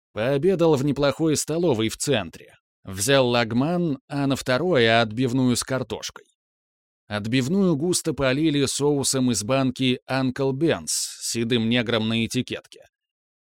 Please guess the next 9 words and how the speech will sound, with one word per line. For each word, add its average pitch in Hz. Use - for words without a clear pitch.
Пока 117
приносили, 165
я 101
попросил 131
телефон 117
и 139
позвонил 127
в 107
гостиницу. -